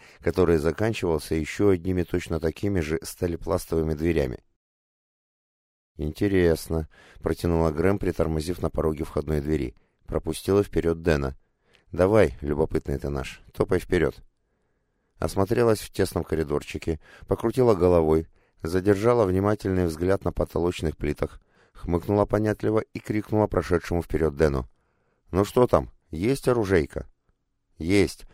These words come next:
высунул в проход голову явно довольный боец. «Подходите, осмотримся». «Вернётся командир, составит график дежурств. И не расслабляемся, парни. Не нравится мне это затишье снаружи».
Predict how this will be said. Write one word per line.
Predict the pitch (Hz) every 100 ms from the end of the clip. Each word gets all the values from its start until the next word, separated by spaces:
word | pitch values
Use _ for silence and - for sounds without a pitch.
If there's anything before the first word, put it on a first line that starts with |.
| _ _ _
высунул | 87 98 - 95
в | 85
проход | 90 90 92 87
голову | 76 95 107 101
явно | 90 90 98 90
довольный | 80 80 82 80
боец. | 73 73 69 - - _ _
«Подходите, | - 78 - 92 92 85 62 -
осмотримся». | - 82 - 82 71 64 - - _ _ _ _ _ _ _ -
«Вернётся | 92 104 120 110
командир, | 90 92 95 101 104 80 -
составит | - - - 92 73
график | 76 87 87 80
дежурств. | 80 73 67 - - _ _ -
И | 110
не | 120
расслабляемся, | 113 - 92 90 85 76 -
парни. | - 82 76 76 - - -
Не | 92 117
нравится | 131 143 87 -
мне | 73 78
это | 76 71
затишье | 82 - 78 -
снаружи». | 71 85 80 67 67